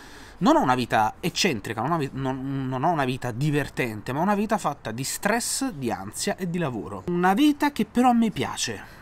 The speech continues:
Eh, non riesco a, eh, la, a vivere senza stress, senza ansia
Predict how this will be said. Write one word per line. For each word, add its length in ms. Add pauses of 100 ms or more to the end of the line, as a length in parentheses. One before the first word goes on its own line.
Eh, 440
non 200
riesco 600
a, 320
eh, 280
la, 240
a 120
vivere 400
senza 480
stress, 480
senza 340
ansia 640